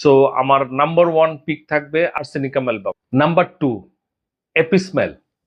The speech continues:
নাম্বার থ্রি গ্রাফাইটিস, নাম্বার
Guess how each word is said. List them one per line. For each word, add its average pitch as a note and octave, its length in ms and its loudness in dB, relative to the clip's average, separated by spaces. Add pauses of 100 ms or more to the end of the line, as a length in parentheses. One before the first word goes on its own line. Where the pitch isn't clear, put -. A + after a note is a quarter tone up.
(560)
নাম্বার D#3+ 420 2 (140)
থ্রি A2 340 -10 (380)
গ্রাফাইটিস, C#3+ 920 -2 (680)
নাম্বার F3 360 2